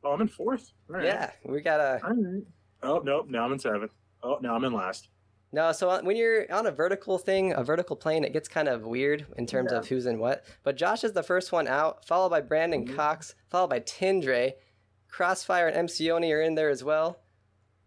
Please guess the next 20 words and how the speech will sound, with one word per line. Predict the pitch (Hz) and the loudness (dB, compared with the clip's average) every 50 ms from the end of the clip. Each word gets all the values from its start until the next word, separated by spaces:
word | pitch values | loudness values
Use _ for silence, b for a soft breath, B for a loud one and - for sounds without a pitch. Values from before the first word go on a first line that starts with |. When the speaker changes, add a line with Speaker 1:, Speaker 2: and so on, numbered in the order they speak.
| _ _ _ _ | _ _ _ _
Speaker 2:
Conman | - - 175 175 175 170 156 143 | -4 -2 0 0 2 2 2 2
Work | 151 170 180 180 | 2 0 0 0
Dude | - 175 156 147 | 0 0 0 0
comes | - 156 147 139 - | 0 -2 -2 -2 -2
flying | - 165 160 156 156 160 | -2 0 2 4 4 4
in, | 165 170 | 4 4
and | 165 151 - | 2 0 0
someone | - 233 247 262 226 208 160 | 0 0 0 2 2 0 0
just | 156 143 - - | 0 -2 0 0
overtook | 170 185 185 190 - - - 175 - | 0 0 0 0 -2 -2 -4 -2 0
the | - 131 | 0 -2
lead | 127 131 156 160 165 160 | 0 0 0 0 0 2
here. | 160 160 156 151 147 151 b b b b | 2 2 2 2 0 -2 b b b b
It | b 170 | b 0
was | 170 131 - | 0 0 -2
Tindre, | - - - - 185 190 196 185 185 180 175 147 - | -6 -10 -6 -2 -2 0 0 2 2 0 0 0 0
Josh | - 143 147 160 160 - - | 0 0 0 0 0 -2 -2
Lett, | 165 160 165 160 - | 0 2 2 2 2
and | 123 123 123 | 0 0 0
Luis | 120 113 110 110 117 151 202 262 285 269 - - - - - - | 0 -2 -2 -4 -2 0 0 2 2 0 -2 -4 -10 -12 -14 -16